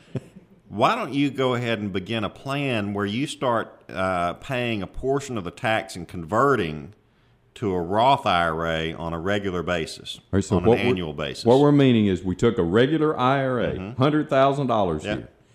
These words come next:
Speaker 2: that's gonna be completely taxable one day.
Speaker 1: Right.
Speaker 2: You go ahead and pay the tax on some of it
Speaker 1: That's right.
Speaker 2: now at Phil's rate
Speaker 1: Mm-hmm.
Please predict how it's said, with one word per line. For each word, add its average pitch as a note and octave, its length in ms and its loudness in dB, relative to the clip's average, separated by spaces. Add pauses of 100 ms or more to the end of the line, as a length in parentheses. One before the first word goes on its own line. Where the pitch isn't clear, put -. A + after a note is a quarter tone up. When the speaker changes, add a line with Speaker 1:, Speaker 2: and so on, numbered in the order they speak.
(300)
Speaker 2:
that's F2+ 200 -2
gonna A2 220 4
be F2+ 280 2
completely D3 560 -2
taxable G#2 540 -2
one D2 280 -4
day. A#1+ 160 -10
Speaker 1:
Right. F#2 200 -4 (460)
Speaker 2:
You G2 140 -2
go C3 380 6
ahead D#3 440 4
and A2+ 180 4
pay C3 240 2
the A2 120 2
tax B2+ 480 -2
on G#2 340 0
some F3+ 540 0
of G#3 160 2
it G#3+ 120 -6 (200)
Speaker 1:
That's - 240 -6
right. - 180 0
Speaker 2:
now F#2+ 440 2
at B2 200 -2
Phil's A2+ 480 0
rate D#2 280 -4
Speaker 1:
Mm-hmm. F#2+ 260 -10